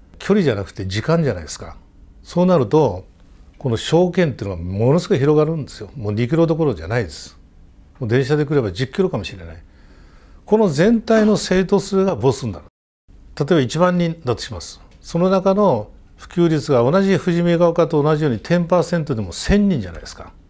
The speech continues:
はるかに違うわけですね。それをどれだけマーケットシェアゲーム、奪い合うかってことですね。どっちでいくかってことですけど、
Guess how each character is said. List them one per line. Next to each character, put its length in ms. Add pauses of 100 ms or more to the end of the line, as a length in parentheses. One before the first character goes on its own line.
(440)
は 180
る 80
か 80
に 80
違 320
う 20
わ 140
け 80
で 60
す 100
ね。 240 (840)
そ 220
れ 80
を 120
ど 180
れ 120
だ 140
け 360 (640)
マ 160
ー 40
ケ 80
ッ 60
ト 100
シ 140
ェ 40
ア 40
ゲ 120
ー 20
ム、 200
奪 240
い 140
合 160
う 80
か 140
っ 40
て 80
こ 80
と 160
で 0
す 140
ね。 160 (500)
ど 180
っ 80
ち 140
で 100
い 60
く 60
か 120
っ 80
て 100
こ 80
と 100
で 60
す 100
け 60
ど、 240